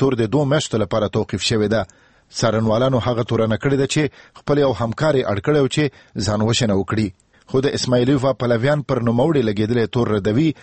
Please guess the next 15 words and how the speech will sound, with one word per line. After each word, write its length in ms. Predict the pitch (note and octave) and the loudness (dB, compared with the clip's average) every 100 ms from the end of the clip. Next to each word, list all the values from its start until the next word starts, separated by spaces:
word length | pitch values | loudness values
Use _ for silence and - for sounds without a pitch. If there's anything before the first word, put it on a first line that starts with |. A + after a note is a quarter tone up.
| - - | -20 -2
او 140 | A2 A2+ | 0 2
وایي 200 | D3 D3+ | 0 0
چې 180 | D#3 D3+ - _ - | 0 -2 -4 _ -4
دا 200 | G#2 G2+ | -2 0
تور 340 | C#3+ D3 C3 - - | 2 2 0 -2 -2
سیاسي 260 | G#2 - | -2 -2
بڼه 280 | G#2+ G#2+ F#2+ G#2 | 0 0 0 0
لري. 200 | G#2 G2+ _ _ _ _ - - B2+ | 0 -4 _ _ _ _ -20 -6 -2
دغه 140 | C3 | 2
راز 180 | D#3 D#3 | 2 0
د 100 | D3+ | -2
بخښنې 260 | C#3+ D#3 D#3 | -2 0 2
نړیوال 360 | C#3 C#3 C#3 C#3+ | 2 2 2 0
سازمان 440 | - B2 A2+ C#3+ D3+ | -2 -6 -2 0 2
یا 140 | C#3+ | 0